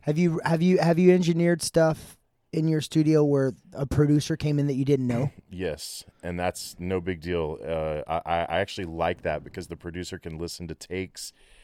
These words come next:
Speaker 2: is a second, you know, has more of a musical. I'm just a drummer, so I, I'm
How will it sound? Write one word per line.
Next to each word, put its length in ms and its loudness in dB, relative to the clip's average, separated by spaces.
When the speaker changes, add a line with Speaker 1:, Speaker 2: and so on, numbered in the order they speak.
Speaker 2:
is 120 -10
a 60 -8
second, 520 -6
you 100 -6
know, 280 -2
has 160 -4
more 200 -2
of 80 -6
a 40 -6
musical. 540 -8
I'm 60 -6
just 180 -8
a 60 -4
drummer, 460 -4
so 200 -6
I, 100 2
I'm 40 -2